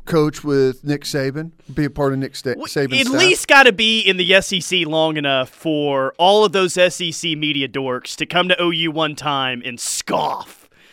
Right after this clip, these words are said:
Speaker 2: scoff at the press box that's there. Oh, God, O U will be enemy number one in the S E C after all those media guys come here for a game.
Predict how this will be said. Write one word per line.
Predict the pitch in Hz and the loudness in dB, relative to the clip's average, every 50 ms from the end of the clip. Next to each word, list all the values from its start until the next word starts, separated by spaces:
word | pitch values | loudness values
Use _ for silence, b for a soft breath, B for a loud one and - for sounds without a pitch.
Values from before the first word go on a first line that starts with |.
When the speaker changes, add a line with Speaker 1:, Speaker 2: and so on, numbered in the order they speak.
| b b | b b
Speaker 2:
scoff | b - - - - - 208 202 196 196 - - - | b -12 -10 -6 0 2 4 4 4 4 2 0 -4
at | 170 - | -6 -6
the | 165 - | -8 -6
press | - - 165 160 147 - | -4 -2 -2 -2 -2 -4
box | - 151 143 139 131 - - | -4 -4 -4 -4 -4 -8 -8
that's | 135 123 - - | -10 -10 -8 -6
there. | 127 120 110 98 b b b b b b | -4 -4 -4 -6 b b b b b b
Oh, | 180 202 208 | 2 2 4
God, | 185 202 190 180 - | 4 4 4 4 6
O | 214 226 | 4 4
U | 247 247 247 247 | 4 4 2 2
will | 240 220 | 2 0
be | 165 208 202 196 185 - | 0 0 0 0 0 2
enemy | 185 202 208 208 208 196 | 2 2 2 2 0 0
number | 185 196 190 185 180 | 0 0 0 0 -2
one | 170 170 175 180 170 | -2 0 0 0 0
in | 165 | 0
the | 156 151 156 | -2 0 0
S | 156 156 - - | 0 0 -2 -4
E | 151 143 | -6 -6
C | - - 151 151 143 139 131 127 | -6 -4 -4 -2 -2 -2 -2 0
after | 143 143 151 - 156 151 | 0 0 0 0 0 0
all | 151 | 0
those | 143 147 139 107 135 | 0 -2 -4 -6 -6
media | 143 143 139 139 131 123 | -6 -4 -4 -4 -4 -4
guys | 123 123 120 120 120 - | -4 -4 -4 -4 -6 -8
come | - 131 123 113 | -8 -10 -10 -10
here | 110 120 117 113 | -8 -10 -10 -10
for | - - 117 113 | -10 -10 -12 -10
a | 110 | -10
game. | 104 113 110 113 110 101 | -10 -10 -8 -8 -10 -12